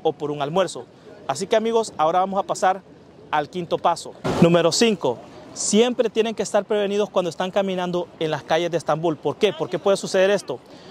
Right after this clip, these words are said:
Porque cuando hay lugares que tienen muchas personas caminando o son muy congestionados,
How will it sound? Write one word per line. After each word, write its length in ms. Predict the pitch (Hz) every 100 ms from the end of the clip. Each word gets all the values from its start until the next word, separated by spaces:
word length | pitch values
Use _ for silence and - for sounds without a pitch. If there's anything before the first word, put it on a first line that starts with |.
| - -
Porque 260 | 185 - 170
cuando 360 | 170 160 170
hay 240 | 214 196 143 - -
lugares 420 | 160 170 190 170
que 120 | -
tienen 560 | - 196 156 127 135 156
muchas 400 | 214 254 262 233
personas 480 | - 226 240 233 220
caminando 600 | 240 233 233 202 196 185
o 100 | -
son 240 | 147 196 208
muy 140 | 247
congestionados, 880 | - 233 226 - 254 233 202 208 -